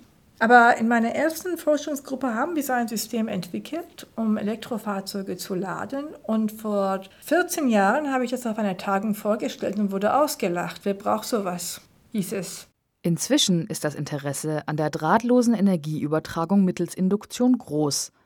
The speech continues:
Speaker 2: nicht zuletzt für ein kabelloses Aufladen von Elektroautos. Dass dieses Konzept funktioniert, lässt sich vor dem Institut für Energiewandlung, an dem Negila Paspur forscht, sehen. Dort parkt ein Elektroauto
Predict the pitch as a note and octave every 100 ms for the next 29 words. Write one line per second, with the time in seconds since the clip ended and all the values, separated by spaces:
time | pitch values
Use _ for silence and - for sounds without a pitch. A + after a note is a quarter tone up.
0 | _ _ - A3 A3 - F#3+ D3+ - -
1 | - - C3+ - - C3+ C#3+ D3+ E3+ G#3
2 | - C#3+ C#3 - C#3+ D#3 - F#3 G#3 C4+
3 | - C3 G#2+ C3+ C3+ C3+ - _ _ _
4 | _ - G#3+ G#3+ B3+ D#4+ - - G#3+ D#3+
5 | _ - C#3+ - B2+ D#3 A3 _ _ _
6 | _ G3+ A3 - F3+ - A#3+ C4+ F3+ -
7 | E3 - E3+ G3 - - A#2+ C#3 C3+ F#3+
8 | G#3+ D3+ D#3 F3+ G#3+ - _ _ - C#3
9 | C3 C3+ C#3 C#3+ C#3 - D3 - E3 D#3+
10 | - A3 B3 - - - D#3+ E3 C#3+ B2+
11 | _ _ _ _ - C#4 D4 - B3 A3+
12 | G#3 A3+ D#3+ C#3 - C#3+ B2 C3+ C#3+ C3+